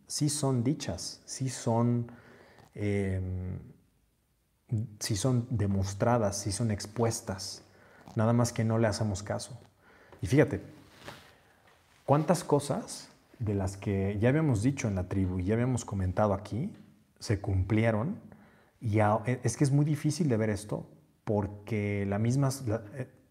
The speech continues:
el mismo sistema, eh, ridiculiza este tipo de cosas. Y es por protegerlo, ¿no? Se entiende. Pero ¿cuántas personas no se burlan de lo que les digo o no? Por ignorantes, yo entiendo que es por ignorantes.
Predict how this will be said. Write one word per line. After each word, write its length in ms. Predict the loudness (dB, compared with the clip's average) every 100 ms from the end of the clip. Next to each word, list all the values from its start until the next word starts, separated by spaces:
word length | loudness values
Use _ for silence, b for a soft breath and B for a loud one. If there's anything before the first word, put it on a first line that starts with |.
| -8
el 180 | -4 0
mismo 440 | 2 2 2 -2 -18 -12
sistema, 880 | -8 -4 -4 -4 0 2 2 0 -4 -12 B B B B B _
eh, 480 | -8 -4 -2 -2 -2 2
ridiculiza 880 | 2 2 0 4 4 4 2 -6 -12 -12
este 180 | -8 -2
tipo 260 | 0 0 -2
de 100 | -4
cosas. 520 | -8 -12 -16 -20 -20 _ _ _ _ _
Y 120 | 0
es 100 | 2
por 200 | 2 2
protegerlo, 540 | 2 2 0 -2 -2
¿no? 140 | -4 -6 -12 -20 _ _ -20 -20 _ -10
Se 140 | -4
entiende. 460 | -2 0 0 -2 -6 -12 B B B B B B
Pero 140 | 0 4
¿cuántas 260 | 4 4
personas 400 | 2 0 2 2
no 180 | 4 2
se 160 | 2 2
burlan 440 | 4 4 4 2
de 80 | 0
lo 120 | -2
que 100 | -2
les 180 | -2 2
digo 560 | 2 2 2 0 -2 -12 B B
o 140 | -2 2
no? 600 | 2 2 0 -2 -6 -2
Por 160 | 4 6
ignorantes, 480 | 8 8 6 4
yo 60 | 2
entiendo 280 | 2 2 2
que 80 | 0
es 60 |
por 120 | 2
ignorantes. 580 | 0 2 -2 -4 -8 -16